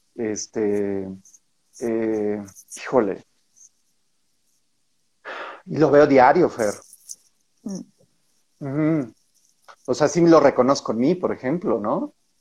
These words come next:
Speaker 1: A pesar de que sé y a pesar de que tengo a veces como, como,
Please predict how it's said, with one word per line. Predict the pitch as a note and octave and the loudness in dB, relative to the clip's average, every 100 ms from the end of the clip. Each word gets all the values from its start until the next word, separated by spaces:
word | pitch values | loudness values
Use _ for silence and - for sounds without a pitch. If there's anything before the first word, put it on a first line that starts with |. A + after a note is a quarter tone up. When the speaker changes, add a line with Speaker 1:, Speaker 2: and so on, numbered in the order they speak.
| _ - | _ -2
Speaker 1:
A | C3+ | -2
pesar | - - E3+ D3 | 0 2 4 4
de | D#3 | 2
que | - D3 | 2 -2
sé | - C#3 C#3 C#3+ | 4 6 8 8
y | D3 | 8
a | C3 | 6
pesar | - B2 C#3+ C3 | 2 0 4 4
de | C#3+ - | 4 -2
que | - | -2
tengo | C#3+ C3 C#3 C#3 A#2+ - - _ | 0 2 4 4 4 -2 -20 _
a | A#2+ | 0
veces | A#2 C3 D#3 D3 | 2 2 0 -6
como, | - A#2 A2 G2+ | -4 -2 -2 -2
como, | - A2 G#2+ A2 A2 | -8 -8 -6 -6 -8